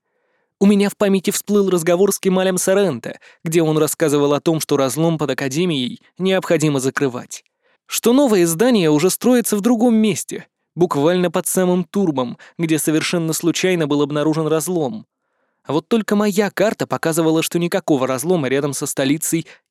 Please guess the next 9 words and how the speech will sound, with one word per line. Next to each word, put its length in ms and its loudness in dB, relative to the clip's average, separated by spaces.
и 80 -4
близко 440 -4
не 160 -10
было. 280 -18
Вообще 480 2
никакого. 680 -2
Ближайшее 600 0
подземелье 560 0
располагалось 640 0